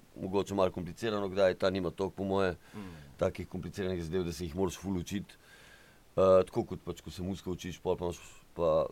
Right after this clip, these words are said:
Speaker 1: ful več v bistvu svobode pri interpretaciji, a ne. Se pravi, ni tako kot dramsko gledališče, kjer imaš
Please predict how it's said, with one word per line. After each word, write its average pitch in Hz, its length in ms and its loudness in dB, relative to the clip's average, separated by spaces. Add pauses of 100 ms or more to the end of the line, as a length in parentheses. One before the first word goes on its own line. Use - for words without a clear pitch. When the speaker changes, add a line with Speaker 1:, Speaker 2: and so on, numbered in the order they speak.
(320)
Speaker 1:
ful 90 420 -4
več 82 440 -2
v 82 60 -6
bistvu 82 340 -8
svobode 80 440 -2
pri - 200 -10
interpretaciji, 73 800 -6
a 55 60 -12
ne. 69 140 -12
Se - 120 -14
pravi, 90 260 4
ni 98 100 0
tako 90 200 -2
kot 82 140 -4
dramsko 90 400 0
gledališče, 85 480 -2
kjer 85 160 -6
imaš 80 260 -6